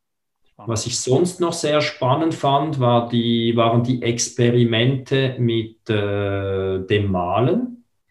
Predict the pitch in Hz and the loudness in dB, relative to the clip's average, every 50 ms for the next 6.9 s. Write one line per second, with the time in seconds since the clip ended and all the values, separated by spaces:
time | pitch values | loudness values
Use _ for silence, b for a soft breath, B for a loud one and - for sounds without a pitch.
0 | _ _ _ _ - 113 107 - 117 107 113 110 - 113 110 123 135 147 139 127 | _ _ _ _ -8 -6 -6 -4 -2 -2 -2 0 0 2 2 2 2 2 0 0
1 | 139 139 139 139 135 - - - - 117 117 117 113 110 110 110 110 110 107 104 | 2 2 4 2 2 -2 -4 -2 -2 0 0 0 0 0 0 2 2 2 2 2
2 | 104 104 101 - 107 104 104 107 107 110 113 120 135 143 151 143 139 127 127 127 | 0 0 -2 0 0 0 0 2 2 2 4 4 2 2 2 0 0 0 2 2
3 | 131 135 131 - - 135 127 - - 127 123 127 131 135 131 135 135 139 131 127 | 2 0 -2 -4 -8 -10 -8 -4 0 0 2 4 4 4 4 4 2 2 0 -2
4 | B B B B B B _ - 107 107 113 120 123 127 123 - - _ - 110 | B B B B B B _ -2 0 2 2 4 2 2 0 -4 -6 _ -2 0
5 | 107 107 107 110 110 110 110 107 104 104 104 101 101 98 98 95 92 90 90 90 | 0 2 0 0 0 0 0 0 0 0 -2 -2 -2 -2 -2 -2 -2 -2 -4 -4
6 | 90 - 104 - - - - 110 127 131 - - 175 196 - - - | -6 -6 -8 -8 -8 -4 0 0 0 2 2 2 2 2 2 0 -6